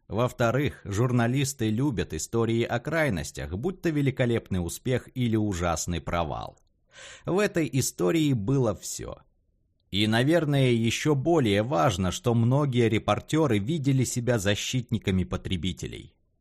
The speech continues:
Почти ничего так не выводит их из себя, как дорогие и бессмысленные проекты, жертвами которых становятся простые граждане. Фиаско города в строительстве Уолмен Ринг было просто классикой.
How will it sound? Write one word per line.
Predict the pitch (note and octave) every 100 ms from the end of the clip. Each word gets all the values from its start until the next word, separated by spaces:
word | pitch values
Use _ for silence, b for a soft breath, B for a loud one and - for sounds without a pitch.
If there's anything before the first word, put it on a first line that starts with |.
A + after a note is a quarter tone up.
| -
Почти | F2 - - B2+
ничего | C3+ A#2+ - B2 A#2+
так | A#2+ F2+ -
не | F#2+
выводит | F#2 G#2 A2 F#2+ F2
их | - G2 -
из | G#2+ -
себя, | - G2 A#2
как | - G2
дорогие | F2+ G2+ G2 F#2 A2 G2
и | F2 G#2+
бессмысленные | G2 A2+ - A#2 B2 - A#2 A2 A2
проекты, | - A#2 C3 C#3 - - C#2+ B B
жертвами | G#2+ C3 C#3 - F#2 E2+
которых | E2 E2+ C3 B2
становятся | - - C#3 C3+ C3 -
простые | C3+ A#2+ - - G2 F#2+
граждане. | F2+ G#2 F#2+ D2+ D2+ C#2+ C2 - _ _ _ B B B
Фиаско | - F3 F#3 - E3
города | D3 F3+ D#3 A#2 G#2
в |
строительстве | - B2+ C#3+ C#3 C3+ - - C3
Уолмен | B2+ A#2 C3+ A#2 A#2 B2+
Ринг | C#3 C#3+ -
было | B2 B2+ C3+
просто | A#2+ - B2 - G#2
классикой. | - F#2 E2 C#2 B1+ - - -